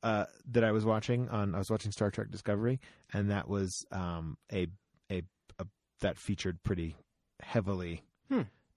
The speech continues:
Speaker 1: in, into one of the episodes was whether to, you know, if, if you, do you fear,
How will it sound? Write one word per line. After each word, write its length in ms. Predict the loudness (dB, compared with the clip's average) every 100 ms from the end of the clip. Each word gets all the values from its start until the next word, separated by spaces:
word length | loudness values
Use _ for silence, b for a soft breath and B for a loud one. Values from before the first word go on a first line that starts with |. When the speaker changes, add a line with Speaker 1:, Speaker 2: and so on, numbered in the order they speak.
| -4
Speaker 1:
in, 320 | -2 0 -2
into 540 | -2 -4 -2 0 0
one 240 | 0 -2 0
of 60 |
the 80 | -2
episodes 460 | -4 -6 -4 -4 -4
was 360 | -6 -6 -8 -10 _ _ _ _ _ -10 -2
whether 280 | 0 0 -2
to, 160 | -2 -2
you 120 | -2
know, 140 | -4
if, 140 | -6 -10
if 220 | -12 -8 -6
you, 140 | -8 -8
do 80 | -6
you 140 | -4 -6
fear, 680 | -8 0 4 8 8 6